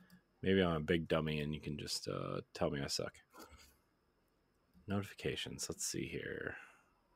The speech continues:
Um, nope, that, yeah, that's it. I forgot.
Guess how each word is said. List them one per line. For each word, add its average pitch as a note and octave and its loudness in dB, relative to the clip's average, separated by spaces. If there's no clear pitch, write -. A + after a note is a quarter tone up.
Um, F2+ -4
nope, E2 -6
that, D#2+ -2
yeah, A2+ -2
that's C3 -6
it. F#2 -4
I - -20
forgot. - -4